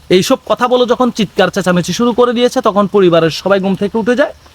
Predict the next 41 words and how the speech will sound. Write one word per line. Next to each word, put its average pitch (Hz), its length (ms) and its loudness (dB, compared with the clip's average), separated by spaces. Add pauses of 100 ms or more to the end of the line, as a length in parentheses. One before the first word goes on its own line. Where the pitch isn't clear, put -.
(240)
এবং 208 260 2
সাত 208 220 -2
দিনের 277 240 2
নবজাতক 208 480 0
শিশুটিকে 208 420 -4
সবাই 180 260 0
খুঁজতে - 300 -6
থাকে। 104 280 -6 (640)
তারপর 208 340 0
সবাই 226 280 2
না 220 140 2
পাওয়ার 180 300 2
পরবর্তীতে 170 720 2 (320)
রাত 156 280 0
ভোর 143 260 2
হলে 180 300 4 (380)
তখন 175 340 0
বাড়িতে 151 320 -2
কাজের 147 320 0
বুয়া 147 260 4
আসে, 147 200 -2
আর 160 140 2
কাজের 156 340 0
বুয়া 151 240 2
এসে 247 280 2 (600)
ঘরের 180 260 2
ভিতরে 226 300 2
বারান্দার 170 520 0
জানালা 170 340 2
দিয়ে 226 160 0
যখন 214 360 0
তা 160 120 -2
বাইরের 170 420 2
দিকে 196 180 0
তাকায়, 180 380 -2
সে 240 160 -4
তখন 214 300 0
দেখতে 165 260 0
পায় 160 180 0
নয়তলা 156 420 0
ভবনের 185 400 2